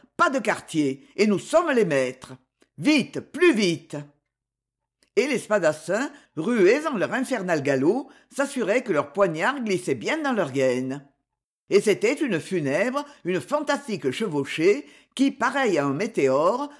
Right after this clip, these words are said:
ne laissait derrière elle que tourbillons de poussière et imprécations. Que s'était-il passé ? Ceci, Léonora Galigaï, arrivée au Louvre une heure après son mari,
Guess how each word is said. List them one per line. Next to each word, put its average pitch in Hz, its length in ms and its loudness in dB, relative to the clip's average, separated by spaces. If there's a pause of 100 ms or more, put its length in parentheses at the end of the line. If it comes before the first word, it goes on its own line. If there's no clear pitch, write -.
ne 156 100 -2
laissait 247 300 2
derrière 156 400 -2
elle 233 280 2
que 202 100 -2
tourbillons 247 500 -4
de 151 100 -4
poussière 190 680 -2 (200)
et 151 160 2
imprécations. 151 840 -4 (1300)
Que 285 140 0
s'était-il 254 500 -2
passé ? 143 580 -2 (600)
Ceci, 151 600 -2 (140)
Léonora 214 560 2
Galigaï, 196 680 0 (160)
arrivée 247 360 -2
au 175 120 6
Louvre 156 520 0
une 277 180 -2
heure 269 140 0
après 175 200 -4
son 151 200 -6
mari, 147 560 -4